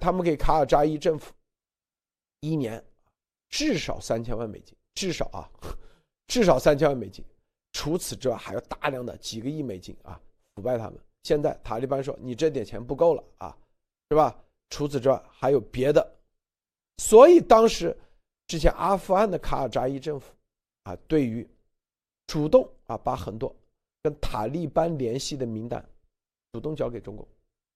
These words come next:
是吧？据说啊，据说有新闻报道。这里面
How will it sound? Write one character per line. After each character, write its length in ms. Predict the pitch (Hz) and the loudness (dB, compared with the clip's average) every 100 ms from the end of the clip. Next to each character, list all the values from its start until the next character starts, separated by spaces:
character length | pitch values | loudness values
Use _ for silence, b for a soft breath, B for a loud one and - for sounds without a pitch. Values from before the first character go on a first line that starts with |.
| - | -2
是 60 | 165 | 2
吧？ 120 | 147 | 2
据 200 | - 202 | 0 -2
说 220 | - 175 | 2 0
啊， 180 | 120 131 - _ | 0 -10 -14 _
据 80 | 127 | -6
说 100 | 123 | -4
有 80 | 107 | -4
新 200 | - 113 | -6 -8
闻 120 | 113 | -6
报 140 | 120 | -6
道。 100 | 110 - _ _ _ _ _ _ _ _ _ _ _ _ _ _ _ _ _ - | -8 -16 _ _ _ _ _ _ _ _ _ _ _ _ _ _ _ _ _ 8
这 100 | 254 | 10
里 100 | 208 | 10
面 240 | 185 196 | 8 2